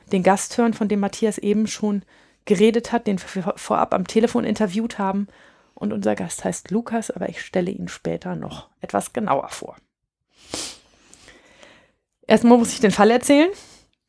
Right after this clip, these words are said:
der erst in der letzten Woche abgeschlossen wurde. Und ich muss vorweg schicken, dass ich diesen Fall ausnahmsweise gar nicht als Richterin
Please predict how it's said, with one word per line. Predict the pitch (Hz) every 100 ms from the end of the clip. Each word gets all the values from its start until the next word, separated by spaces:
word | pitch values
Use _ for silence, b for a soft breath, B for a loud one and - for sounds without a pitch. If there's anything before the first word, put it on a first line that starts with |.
| -
der | 214 240 -
erst | 185 202 220 -
in | 196
der | 208 185
letzten | 170 - 185
Woche | 175 - -
abgeschlossen | - 175 - - 143 165
wurde. | 170 - -
Und | - 175 - - _ _ _ _ _ -
ich | 202 190 - -
muss | 196 202
vorweg | - 180 170 247
schicken, | - 277 269 214
dass | 208
ich | -
diesen | 208 202
Fall | 196 - 196
ausnahmsweise | - 180 320 - 208 196 - 202 254 202 180 240 - b _
gar | 196
nicht | 208 226
als | 208 - -
Richterin | 302 - 160 139 143